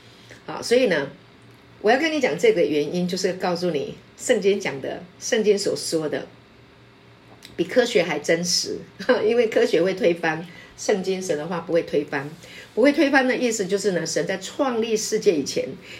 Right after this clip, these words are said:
就已经拣选了我们，预定了我们，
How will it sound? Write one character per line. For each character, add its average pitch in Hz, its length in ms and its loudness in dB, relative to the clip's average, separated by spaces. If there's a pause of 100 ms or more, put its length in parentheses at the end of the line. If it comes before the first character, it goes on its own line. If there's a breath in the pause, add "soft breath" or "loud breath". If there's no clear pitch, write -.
就 226 140 4
已 175 40 4
经 202 160 2 (140)
拣 165 340 2
选 147 240 0
了 135 80 -6
我 135 160 -2
们， - 160 -12 (420)
预 254 180 2
定 208 240 0
了 151 100 0
我 - 140 0
们， - 120 -12